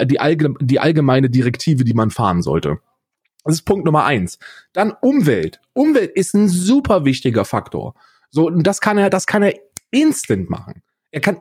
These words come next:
instant sagen, „Pariser Klimaabkommen, wir treten wieder bei, wir sind einer von hundertfünfundneunzig, lass uns gemeinsam daran arbeiten“, äh, ist sehr, sehr gut, weil Donald Trump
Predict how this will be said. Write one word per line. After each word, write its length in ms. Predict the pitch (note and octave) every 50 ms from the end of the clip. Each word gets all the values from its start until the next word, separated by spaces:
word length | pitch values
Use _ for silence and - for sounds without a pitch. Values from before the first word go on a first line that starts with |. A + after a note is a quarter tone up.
| _ -
instant 420 | A#3 C#4+ D4+ C#4+ - - G3 E3+
sagen, 300 | - D#3 C3 B2+ A#2 A2
„Pariser 380 | - C#3 A#2+ D#3 F3+ E3 F3 E3
Klimaabkommen, 840 | - - F3 F3 F3 D#3 D#3+ D#3 - - E3 D#3+ E3 E3+ E3+ - -
wir 140 | A#2 A#2
treten 340 | A2+ - - C#3 C#3 - C#3
wieder 180 | C3+ C3 C3 A2+
bei, 320 | A#2+ A2+ A2+ A#2+ A#2+ - -
wir 80 | B2 G#2+
sind 180 | G#2+ - -
einer 200 | B2 C#3 C#3+ D3
von 160 | - C#3 B2+
hundertfünfundneunzig, 920 | B2 C3+ C3 B2 B2 - C3+ A#2+ A#2 A2+ A2+ A2+ A#2 B2 - B2+ A#2+ -
lass 140 | B2 A#2 A2+
uns 140 | A2+ G#2+ -
gemeinsam 400 | A#2 G#2+ G#2+ A#2 A#2 B2+ A#2+ A2+
daran 200 | A2 G#2 G#2+ -
arbeiten“, 540 | - A2 A#2+ A#2 A#2 A2+ A2+ B2 A#2+ A#2 - - - - - - _ -
äh, 300 | A2+ A2+ A2 A2 G#2+ - - G#2+ G2 B1+ A1+ -
ist 260 | - - - - -
sehr, 220 | - D3 E3 E3+ D#3+
sehr 140 | E3 D#3
gut, 280 | C3 B2+ C3 C#3 C3+ - _ - - -
weil 360 | A#2+ B2+ B2 A#2+ A#2 - - _ _ _
Donald 320 | C3+ B2 D3 D#3 F3 F3 E3+
Trump 340 | - D#3+ C#3+ C#3+ D#3 C#3+